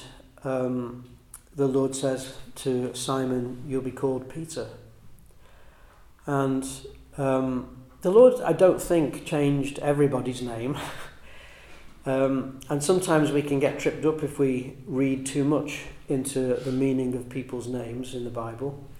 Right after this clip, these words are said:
Um, but surely when the Lord chooses to change someone's name, it's gotta be significant.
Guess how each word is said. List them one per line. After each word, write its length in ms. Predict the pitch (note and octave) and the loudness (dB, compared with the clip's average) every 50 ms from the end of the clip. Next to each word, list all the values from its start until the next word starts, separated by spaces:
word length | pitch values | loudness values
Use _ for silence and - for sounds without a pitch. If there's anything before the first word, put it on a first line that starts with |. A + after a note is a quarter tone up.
| - - - - - - - - - - - - - - - | -18 -18 -20 -20 -18 -18 -18 -18 -18 -18 -18 -16 -16 -12 -8
Um, 400 | C#3 C3+ C3+ C3+ C3+ C3+ B2+ C3 | -4 -2 0 0 0 0 -2 -2
but 160 | C3 - - | -4 -4 -4
surely 720 | - - - A3 A#3 A#3 G#3+ E3 B2+ A#2 A2 - - - - - - - | -4 2 6 8 10 10 10 10 6 4 2 -2 -6 -12 -14 -10 -2 2
when 160 | D3 C#3+ C#3+ | 4 4 4
the 100 | C#3+ C#3+ | 4 6
Lord 460 | C#3+ D3 D3 D3 C#3+ C#3+ C#3+ C#3+ - - - - - - - - | 8 10 10 10 10 8 8 4 0 -8 -12 -14 -18 -18 -14 -4
chooses 500 | - D#3 D3+ D3 C3+ C3+ C#3 B2+ - - | 0 2 4 4 4 2 0 -2 -2 -4
to 80 | - - | -6 -6
change 580 | - - - D#3 D#3 D#3 D#3 D3 C#3+ C3 - - | -6 -4 0 2 4 4 4 4 2 0 0 0
someone's 400 | C#3 C3 B2+ B2 B2 B2 A2+ A#2 | 0 0 0 0 0 -2 -2 -2
name, 520 | B2 B2 A#2 A2 A2 A2 A2 A2+ - - - | -2 -2 -2 -4 -4 -4 -6 -8 -10 -10 -8
it's 180 | C#3+ C3+ - | -8 -8 -8
gotta 260 | - - C#3 C3 C3 B2+ | -6 -4 -2 -2 -2 -2
be 140 | B2 A#2+ | -4 -8
significant. 800 | A#2 - - A#2+ A#2+ A#2 A#2 - - - - - - - - - | -10 -10 -10 -10 -10 -12 -12 -14 -14 -16 -16 -16 -16 -18 -18 -20